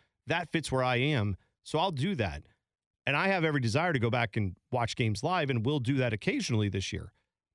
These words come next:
I'm just saying, I wonder how many people they're going to be able to get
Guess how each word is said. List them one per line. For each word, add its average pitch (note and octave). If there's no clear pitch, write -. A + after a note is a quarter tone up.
I'm F3
just D#3+
saying, D3
I C3+
wonder F3+
how F3+
many D#3
people C#3+
they're A#2+
going B2+
to A#2+
be A#2+
able A#2
to G#2+
get G#2+